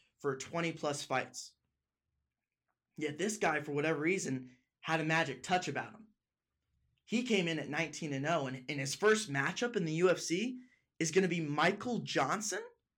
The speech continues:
Michael Johnson has fought the best of the best. He's fought everyone. He's fought Khabib. He's fought Nate Diaz. He's fought, uh, Donald Cerrone. He has fought everyone there is.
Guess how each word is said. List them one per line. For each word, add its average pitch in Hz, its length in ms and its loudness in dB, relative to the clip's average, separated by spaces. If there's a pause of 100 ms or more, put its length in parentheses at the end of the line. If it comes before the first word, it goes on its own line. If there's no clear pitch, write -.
(460)
Michael 277 260 4
Johnson 196 520 4
has 156 180 0
fought 175 340 4 (320)
the 165 80 0
best 190 380 4
of 151 80 -2
the 139 60 2
best. - 460 0
He's 190 200 -4
fought 208 180 4
everyone. 190 340 2
He's 143 200 -4
fought 147 320 2 (320)
Khabib. 147 400 0 (300)
He's 165 220 -4
fought 143 380 2
Nate 175 300 0
Diaz. 165 500 6
He's 143 200 -8
fought, 123 360 0 (460)
uh, 127 220 -6 (100)
Donald 196 320 6
Cerrone. 151 400 2
He 214 320 2
has 202 120 0
fought 220 300 4
everyone 202 400 4
there 165 160 4
is. 143 320 2